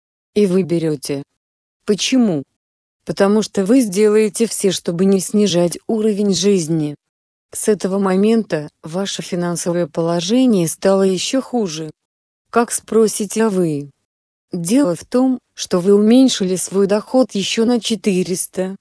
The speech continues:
триста девяносто одна целая тридцать два сотые. Если до сих пор с десять целых ноль тысячных у вас оставалось на расходы девять тысяч,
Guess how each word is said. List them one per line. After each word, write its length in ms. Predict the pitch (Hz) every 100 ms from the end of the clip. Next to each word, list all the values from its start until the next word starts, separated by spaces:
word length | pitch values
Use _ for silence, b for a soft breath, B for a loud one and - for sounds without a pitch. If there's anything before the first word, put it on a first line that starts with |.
| _ _
триста 440 | - 202 190 - 185
девяносто 640 | 170 185 196 214 - -
одна 340 | 185 180 196 190
целая 640 | - - 220 220 226 226
тридцать 420 | 214 202 - 185
два 280 | 156 175 180
сотые. 680 | - 190 151 - 151 147 147 _ _ _ _ -
Если 420 | 180 208 190 202
до 140 | 185 202
сих 240 | - -
пор 320 | - 285 269
с 80 | 160
десять 500 | 156 185 208 208 180
целых 500 | - 208 220 226 -
ноль 220 | 165 160 160
тысячных 680 | 196 185 - - 214 214
у 60 | 190
вас 340 | 180 262 247
оставалось 680 | 196 - 196 175 180 175 -
на 140 | 185 175
расходы 520 | 175 - - 196 185
девять 420 | 180 226 196 180
тысяч, 520 | 196 170 - 147 -